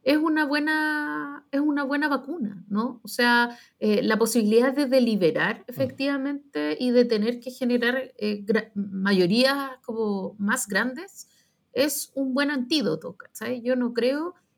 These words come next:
Speaker 1: que en la convención constitucional se vayan a producir este tipo de cosas, si bien puede salir un gallo con su domingo siete y tratando de perfilarse a sí mismo,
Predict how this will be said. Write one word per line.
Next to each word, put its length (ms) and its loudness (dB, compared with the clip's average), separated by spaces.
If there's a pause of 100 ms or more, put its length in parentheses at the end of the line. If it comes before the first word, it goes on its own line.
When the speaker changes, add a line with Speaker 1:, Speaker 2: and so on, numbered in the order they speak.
(100)
Speaker 1:
que 60 4
en 80 6
la 100 4
convención 580 -2
constitucional 640 -10
se 140 -10
vayan 160 -4
a 100 -6
producir 400 -6
este 160 -10
tipo 160 -8
de 80 -6
cosas, 260 -6
si 120 -8
bien 240 -2
puede 160 0
salir 280 -6
un 120 -2
gallo 260 -2
con 120 -6
su 120 -8
domingo 380 -4
siete 400 -4
y 20 -18
tratando 360 -8
de 40 -10
perfilarse 480 -8
a 20 -12
sí 140 -10
mismo, 460 -8